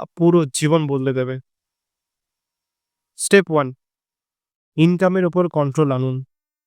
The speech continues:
ধরুন, আপনার মাসিক ইনকাম কুড়ি হাজার টাকা, তার মধ্যে পনেরো হাজার টাকা খরচ হয়ে যায়, বাড়ির ভাড়া, ইএমআই, আর হাতে থাকে মাত্র পাঁচ হাজার টাকা। সমস্যা কোথায়?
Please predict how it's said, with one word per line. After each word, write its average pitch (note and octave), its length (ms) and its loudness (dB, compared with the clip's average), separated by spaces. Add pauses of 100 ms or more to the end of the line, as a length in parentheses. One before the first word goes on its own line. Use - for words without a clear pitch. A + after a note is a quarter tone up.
(1120)
ধরুন, D4+ 340 4
আপনার F3+ 340 0
মাসিক D#3+ 380 -4
ইনকাম D#3 320 0
কুড়ি D#3+ 240 0
হাজার C3+ 180 -2
টাকা, C3+ 280 -4 (1120)
তার D3 140 4
মধ্যে D#3+ 240 2
পনেরো D3+ 260 2
হাজার D3+ 200 2
টাকা D#3+ 280 0
খরচ D3 360 0
হয়ে C3+ 140 0
যায়, C3 200 -4 (500)
বাড়ির C#3 300 2
ভাড়া, C#3 380 0
ইএমআই, C#3+ 480 0 (1000)
আর C#3+ 140 4
হাতে C#3+ 260 0
থাকে E3+ 240 -2
মাত্র D3+ 360 0
পাঁচ C#3 260 0
হাজার C3 120 -2
টাকা। C3 280 -6 (1800)
সমস্যা G#3 400 2
কোথায়? A3 280 0